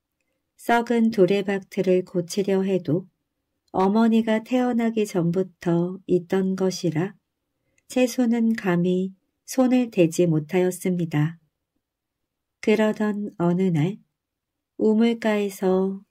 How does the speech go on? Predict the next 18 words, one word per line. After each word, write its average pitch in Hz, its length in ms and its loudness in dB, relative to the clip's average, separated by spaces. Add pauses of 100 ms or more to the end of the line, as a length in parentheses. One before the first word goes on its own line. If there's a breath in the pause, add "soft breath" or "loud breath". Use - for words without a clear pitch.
(100)
이상한 208 640 0
일이 180 340 0
일어났습니다. 180 1120 -2 (1000)
우물 220 440 2
옆에 196 360 0
있던 190 680 -2
등나무가 190 880 -2 (600)
마구 214 600 0
덩굴을 208 640 0
뻗더니 220 680 -2 (720)
두레박 226 580 2
틀을 214 440 -2
휘휘 240 480 -4
감는 185 460 0
것이었어요. 185 880 -2 (960)
등나무 214 560 2
덕분에 190 880 0
채소는 185 720 -4